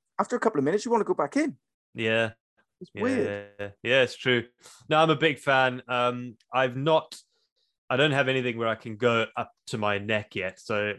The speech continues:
Speaker 2: yeah, it's, uh, I wanna get those barrels. The barrels definitely on my, my,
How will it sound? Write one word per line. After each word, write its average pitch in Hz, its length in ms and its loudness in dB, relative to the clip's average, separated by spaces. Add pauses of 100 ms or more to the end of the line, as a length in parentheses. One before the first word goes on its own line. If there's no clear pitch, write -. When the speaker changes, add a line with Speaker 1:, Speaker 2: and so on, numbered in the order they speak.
Speaker 2:
yeah, 104 300 0
it's, - 260 -8
uh, 107 420 2
I 110 100 -6
wanna 120 240 0
get 107 200 -10
those 101 200 -6
barrels. 98 400 -2
The 107 80 -12
barrels 101 400 -2
definitely 98 340 -8
on 92 100 -10
my, 92 260 -8 (460)
my, 104 200 -4